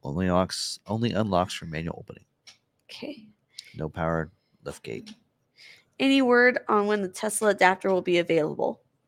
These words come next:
Speaker 1: There are some companies that have them available. Uh, Electron, you can go to their website, and I think they have, well, I'll, last I looked, they had the, the adapter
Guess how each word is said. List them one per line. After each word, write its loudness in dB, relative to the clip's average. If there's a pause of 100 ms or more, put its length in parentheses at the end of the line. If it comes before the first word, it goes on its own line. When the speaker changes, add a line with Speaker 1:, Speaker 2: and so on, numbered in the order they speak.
(560)
Speaker 1:
There 6
are 8
some -2
companies -4
that -2
have -2
them -8
available. -6 (100)
Uh, -4
Electron, 2
you -14
can -4
go 4
to 6
their 4
website, 6 (540)
and 2
I 4
think 2
they 4
have, 6
well, 8
I'll, 6
last 4
I 6
looked, 4
they 2
had 4
the, 4 (180)
the 4
adapter 4